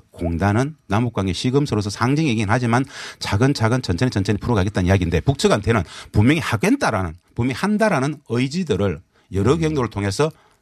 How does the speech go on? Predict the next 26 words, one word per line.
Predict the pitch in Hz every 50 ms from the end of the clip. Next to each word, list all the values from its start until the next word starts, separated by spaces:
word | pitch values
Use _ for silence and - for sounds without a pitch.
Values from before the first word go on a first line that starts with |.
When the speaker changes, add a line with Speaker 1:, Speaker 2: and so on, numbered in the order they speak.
| _ _
Speaker 1:
보여줄 | - 104 123 139 127 127
필요도 | 127 160 175 - 147
있겠죠. | - - 92 156
Speaker 2:
근데 | 175 165 127 98
돌파구가 | - 143 180 - 202 226 247 226 226
좀 | 190 196 175
생길 | - 202 226 233 240
것도 | 220 226 202 175
같다고 | 151 151 135 - - 165 156 160 156 131
제가 | 139 143 143 135 131 127 120 113 123
Speaker 1:
예, | 123 110 110
Speaker 2:
최근에 | 107 92 -
Speaker 1:
맞습니다. | - 143 135 123 110 98 82 69 67 67 - - - - - - _ _ _ _ _ _ _
Speaker 2:
어, | - 117 113 117 113 113 110 107 104 98 92 80
최근에 | - - 190 202 202 190
이제 | 170 143
유해 | 127 135 180 233
송환 | 226 - 190 190 165 131
했지 | 117 107 117
않습니까? | 101 90 92 90
Speaker 1:
그렇습니다. | 117 113 - - - - -
Speaker 2:
근데 | 113 -
첫 | - 175 - -
번째 | 233 226 - - 208
유해 | 190 170 156 156 156 151
송환은 | 135 147 156 156 147 147 156 165 175 175 175 175 175 170 160 139 120